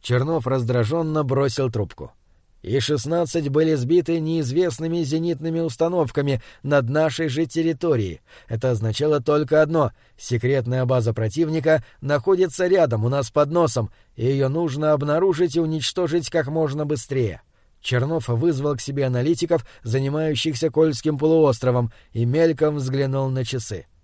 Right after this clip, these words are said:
Часы показывали десять тридцать. Май тысяча девятьсот семьдесят второго года. Москва.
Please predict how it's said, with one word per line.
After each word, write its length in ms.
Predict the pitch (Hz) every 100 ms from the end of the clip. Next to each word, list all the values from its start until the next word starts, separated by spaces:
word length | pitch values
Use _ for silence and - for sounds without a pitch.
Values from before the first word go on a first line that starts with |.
| _ _
Часы 440 | - 104 - 151
показывали 760 | 147 135 147 131 131 139 135 - - _
десять 560 | 76 87 143 123 135 113
тридцать. 560 | 107 95 - - - - _ _ _ _ _ _ _
Май 380 | - 101 165 175
тысяча 440 | 160 190 185 170 170
девятьсот 500 | 165 175 - 185 139
семьдесят 600 | 175 175 165 156 170 -
второго 400 | 151 151 151 139
года. 360 | 123 98 78 _ _ _ _
Москва. 600 | 101 135 - 117 101